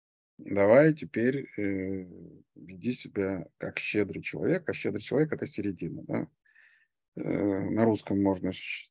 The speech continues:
ну, перепутать щедрость с расточительностью, да, но здесь, э, у Рамбама имеется в виду, что это,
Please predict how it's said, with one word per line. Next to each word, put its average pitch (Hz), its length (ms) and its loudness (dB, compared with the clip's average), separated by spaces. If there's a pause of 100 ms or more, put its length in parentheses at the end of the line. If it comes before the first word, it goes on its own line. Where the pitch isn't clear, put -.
(100)
ну, 92 580 -4
перепутать 113 540 2
щедрость 95 580 0
с - 60 -10
расточительностью, - 880 -8
да, 113 220 0
но 110 200 -2
здесь, - 460 -2
э, 92 300 -4
у 95 180 -4
Рамбама 107 480 2
имеется 95 400 -4
в - 40 -16
виду, 87 200 -6
что - 200 -8
это, 98 280 -4